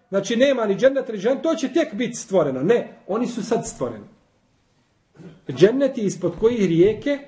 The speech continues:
teku sada. A to da će teći, to će teći svakako. Ali se time želi kazati da, da oni nisu stvoreni, to je pogrešno ubjeđenje. Jeste.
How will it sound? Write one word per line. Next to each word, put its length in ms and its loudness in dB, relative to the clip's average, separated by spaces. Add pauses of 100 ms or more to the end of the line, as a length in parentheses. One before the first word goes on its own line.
(260)
teku 360 -2
sada. 500 -4 (360)
A 160 -4
to 100 6
da 100 -2
će 160 -2
teći, 520 -4 (220)
to 100 -4
će 160 -6
teći 180 -2
svakako. 500 -6 (320)
Ali 180 -4
se 140 -12
time 440 -2 (400)
želi 320 2
kazati 400 -2
da, 280 -4
da 80 0
oni 120 -2
nisu 220 -4
stvoreni, 360 -6
to 60 -4
je 100 -4
pogrešno 340 -6
ubjeđenje. 420 -8 (960)
Jeste. 220 -10